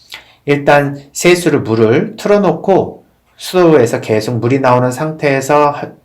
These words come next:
세수하지 말고 물을 받아서 하는 습관. 설거지도 계속 물을 흘려보내며 씻는 것보다는 때로는 처음에는 물을 받아서,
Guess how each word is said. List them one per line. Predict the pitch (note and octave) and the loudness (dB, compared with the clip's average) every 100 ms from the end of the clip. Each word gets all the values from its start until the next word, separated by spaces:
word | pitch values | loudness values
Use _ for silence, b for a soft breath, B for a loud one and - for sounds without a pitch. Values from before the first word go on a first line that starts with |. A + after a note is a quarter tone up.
| _ | _
세수하지 | - F3 D#3 G#2 - | -6 -4 -4 -4 -6
말고 | F2 E2 E2 A#2+ A3 - B B B B B B B _ | -10 -12 -6 -4 -4 -10 B B B B B B B _
물을 | A2 A#2 C3+ G#3 A#3 - _ _ - | -2 0 2 0 -4 -14 _ _ -10
받아서 | A#2 A#2+ D3+ F#3 F#3 A#2 | -4 0 2 2 0 -4
하는 | - G#2+ F#2+ | -4 -8 -8
습관. | F#2 - - E2 - _ _ _ _ _ | -12 -14 -10 -10 -10 _ _ _ _ _
설거지도 | - C#3 C#3 C#3 A#2+ A2 A#2 C#3 E3+ B B _ | -4 -2 0 2 0 0 0 0 0 B B _
계속 | - B2 C3 C3+ A#2 - - | -2 0 2 2 0 -4 -8
물을 | G#2+ A#2 A#2 | -2 -2 0
흘려보내며 | D3+ C#3+ A#2+ A2+ G#2 G#2 | 0 -2 -2 -4 -4 -6
씻는 | - B2 A2+ | -8 -8 -6
것보다는 | A2+ - F#2+ F#2+ G2 C#3 G3+ A3+ B B B B _ | -6 -6 -6 -6 -4 -4 -4 -6 B B B B _
때로는 | C3+ C3 A#2+ A#2+ | -4 -2 -4 -6
처음에는 | - A2+ A#2 C3 F#2+ F#2+ B2 F#3 - G#2 | -2 0 2 0 -4 -6 -6 -8 -10 -6
물을 | A2 A2+ | -2 -2
받아서, | A2 - - G2+ - D#3+ F#3+ A3 | -2 -4 -2 -2 -2 -2 -2 -8